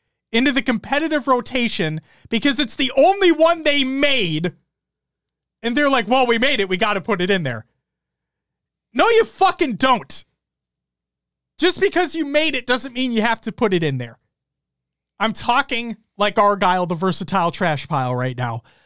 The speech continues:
I'm talking like Detachment that's put into ranked, but it's not going to be in the H C S rotation, therefore not making the playlist a one-to-one representation.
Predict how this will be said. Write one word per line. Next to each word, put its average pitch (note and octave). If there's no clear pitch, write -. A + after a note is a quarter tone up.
I'm G#3
talking C4
like A#3
Detachment G3
that's F3
put A#3+
into G#3+
ranked, F#3
but G3
it's F3
not B3
going A3
to G#3
be G#3+
in G3+
the F3
H G#3
C -
S A#3+
rotation, F3+
therefore G#3+
not B3
making A#3+
the G#3+
playlist A3
a G#3
one-to-one G3+
representation. G3